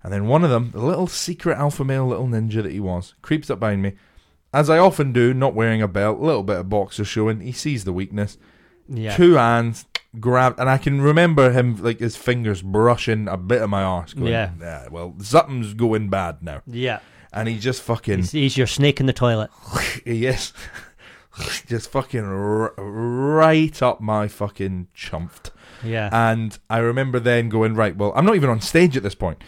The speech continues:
Speaker 1: So I'm like, "I should probably go on stage."
Speaker 2: Yeah.
Speaker 1: <laughs>
Speaker 2: Oh.
Speaker 1: Uh,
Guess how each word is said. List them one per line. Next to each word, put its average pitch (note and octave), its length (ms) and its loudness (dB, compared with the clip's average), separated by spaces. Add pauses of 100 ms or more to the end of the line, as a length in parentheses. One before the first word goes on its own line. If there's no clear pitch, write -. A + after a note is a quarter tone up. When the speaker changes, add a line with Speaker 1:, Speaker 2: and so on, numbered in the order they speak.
(180)
Speaker 1:
So - 160 0
I'm A#2 80 0
like, A#2 280 0
"I B2 60 0
should A#2 180 -6
probably G2+ 220 0
go F2 140 -6
on F2 80 -6
stage." - 320 -6
Speaker 2:
Yeah. B2+ 300 -2
Speaker 1:
<laughs> - 40 -14 (260)
Speaker 2:
Oh. C#3 160 -2
Speaker 1:
Uh, A#2 260 0